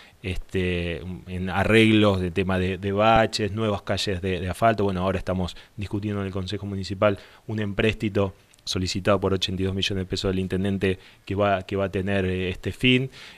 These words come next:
Eh, pero bueno, ahora ya pasando e-, estos, estos meses, esperemos que, bueno, este, prontamente se, se empiecen a ver algunas acciones, como por ejemplo nos parece importante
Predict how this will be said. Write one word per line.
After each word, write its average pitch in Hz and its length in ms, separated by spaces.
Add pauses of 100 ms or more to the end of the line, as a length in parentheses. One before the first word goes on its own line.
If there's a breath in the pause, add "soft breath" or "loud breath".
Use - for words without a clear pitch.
(120)
Eh, 98 520
pero 113 140
bueno, 107 220 (180)
ahora 104 300
ya 107 360 (320 loud breath)
pasando 107 640
e-, 101 220
estos, 98 640
estos - 220
meses, 110 460 (320 loud breath)
esperemos 101 500
que, 104 140
bueno, 92 420
este, 90 520 (220)
prontamente 110 920
se, 92 400
se 95 220
empiecen 98 500
a 95 60
ver 101 240 (160 loud breath)
algunas 104 260
acciones, 139 380 (100)
como 92 260
por 95 140
ejemplo 98 340
nos 90 120
parece 98 320
importante 95 600